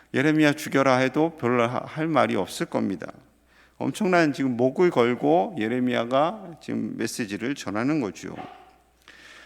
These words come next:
물론 쉽지는 않습니다. 쉽지는 않아요. 이 사명을 감당하는 것이 참 쉽지도 않고, 이 말을 전하는 것도 쉽지도 않고,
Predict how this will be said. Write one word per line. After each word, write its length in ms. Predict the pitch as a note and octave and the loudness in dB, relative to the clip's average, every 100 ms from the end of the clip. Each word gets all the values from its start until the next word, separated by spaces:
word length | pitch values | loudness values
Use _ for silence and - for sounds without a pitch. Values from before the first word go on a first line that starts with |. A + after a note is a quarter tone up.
| - _ | -20 _
물론 320 | C3+ F3+ F#3 | 2 4 4
쉽지는 480 | E3+ G3+ - F#3+ F#3+ | 0 -4 -2 0 2
않습니다. 920 | C3 G#2 - G#2 F#2+ G2 F#2+ F2 E2+ | 2 0 -4 -6 -2 2 2 0 -6
쉽지는 560 | - D#3 D3+ D#3+ D#3 C#3+ | -10 -8 -4 -2 0 0
않아요. 340 | F#2+ G2 F#2 - | 0 -2 -6 -6
이 100 | B2 | -6
사명을 400 | D3+ D3 D3 C#3+ | -4 0 2 2
감당하는 500 | A#2+ A#2 B2+ B2+ A#2+ | 0 2 2 2 0
것이 220 | A#2 A#2 | -4 -8
참 200 | - D3+ | -8 -8
쉽지도 420 | - - D#3 D3+ | -8 -8 -2 2
않고, 720 | B2 A2 - - A2 A2+ - - - - - | 2 0 -6 -4 -2 -2 -8 -18 -20 -20 -2
이 100 | D#3+ | 2
말을 280 | D3+ D3 D3+ | 4 2 0
전하는 400 | C3 B2+ C#3 C#3+ | 0 0 0 0
것도 240 | C3+ C#3+ | -2 -4
쉽지도 440 | C3 - - C3 | -8 -10 -6 2
않고, 720 | A#2+ G2+ G2 - G#2 G#2 A#2 | 2 2 -4 -6 -4 -4 -6